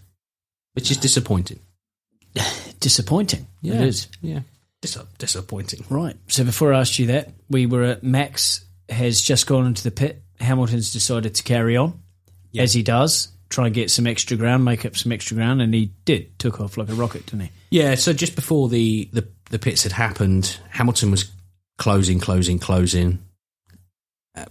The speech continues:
Speaker 1: but he just couldn't get. He obviously, at that point, when you're within a second, second half, you're in dirty air.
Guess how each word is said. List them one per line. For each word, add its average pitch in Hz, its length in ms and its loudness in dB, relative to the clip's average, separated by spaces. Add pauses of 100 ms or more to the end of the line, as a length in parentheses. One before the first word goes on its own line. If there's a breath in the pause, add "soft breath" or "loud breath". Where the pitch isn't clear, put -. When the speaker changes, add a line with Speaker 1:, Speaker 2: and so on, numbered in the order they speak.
(160)
Speaker 1:
but - 260 -4 (440)
he 95 100 2
just - 260 0
couldn't - 580 -2 (1040)
get. 85 320 -2 (600)
He 107 120 2
obviously, 98 460 0
at 117 180 -2
that 117 200 -2
point, 92 340 0
when 98 220 2
you're 95 100 4
within 92 560 2 (320)
a - 60 -8
second, 95 400 0
second 95 300 -2
half, 90 380 -2
you're 90 100 -2
in 87 120 -2
dirty 90 420 -2
air. 82 160 -8